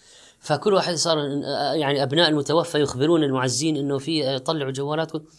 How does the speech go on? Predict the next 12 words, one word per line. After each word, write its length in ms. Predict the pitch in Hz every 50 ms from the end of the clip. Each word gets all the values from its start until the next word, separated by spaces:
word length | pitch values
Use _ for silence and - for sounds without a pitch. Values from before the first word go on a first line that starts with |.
| - - - - - - - - -
فجاء 360 | - 147 139 185 202 190 180
هؤلاء 180 | 185 196 196
كلهم 260 | - - 208 190 175 156
طلعوا 320 | - 185 185 170 156 156
الجوالات، 560 | 135 - 160 156 156 160 160 175 165 - -
جو-، 40 | 165
جمعوا 320 | 147 131 180 185 170 160
الجوالات 560 | 156 139 135 151 147 151 151 170 170 147 - 147
هذه، 360 | 160 170 180 175 208 214 202 - _ _ _ _ _ _ -
و-، 80 | 131
وهؤلاء 680 | 139 151 156 151 143 123 143 175 - 170 170 190 220 220
إيش؟ 380 | 170 190 214 220 220 233 233 -